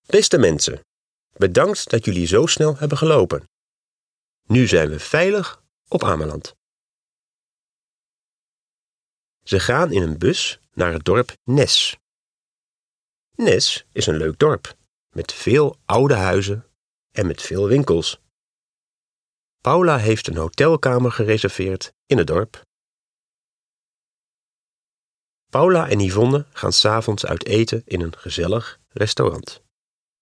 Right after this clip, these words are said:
De volgende dag huren ze fietsen en fietsen ze over het eiland. Ze beklimmen de duinen en kijken om zich heen. "Ameland is heel mooi," zegt Paula.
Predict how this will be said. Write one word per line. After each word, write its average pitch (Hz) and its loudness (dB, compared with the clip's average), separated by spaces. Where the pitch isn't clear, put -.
De - -8
volgende 131 0
dag 107 -8
huren 92 -2
ze - -2
fietsen - -4
en - -10
fietsen - -2
ze 139 -2
over 98 0
het 101 -2
eiland. 82 -8
Ze 95 0
beklimmen 160 0
de 82 0
duinen 123 0
en - -8
kijken 117 -2
om 110 -2
zich 98 -2
heen. 78 -6
"Ameland 131 2
is - -6
heel 113 -4
mooi," 90 2
zegt - -6
Paula. 80 -6